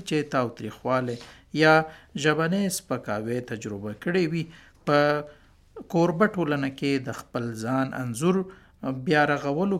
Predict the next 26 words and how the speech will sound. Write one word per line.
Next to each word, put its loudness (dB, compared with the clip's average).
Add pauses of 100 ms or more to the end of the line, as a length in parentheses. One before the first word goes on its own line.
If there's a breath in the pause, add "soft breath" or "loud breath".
(100)
کې -2
اضافي 0
ملاتړ -4 (120)
ته -6
ضرورت -4
لري. -12 (960 soft breath)
دا 4 (100)
زیانونه 4
ممکنه 0
ده 4 (160)
د 0
ځان -2
باور -2 (120)
کمولو، -2 (500 loud breath)
انزوا -4 (120)
کولو 0
یا 6
حتی -2 (460 loud breath)
د 4
خپلې 0
مورنۍ -4
ژبې -2 (200)
او 0 (200)
نوم 6
په 0
اړه -6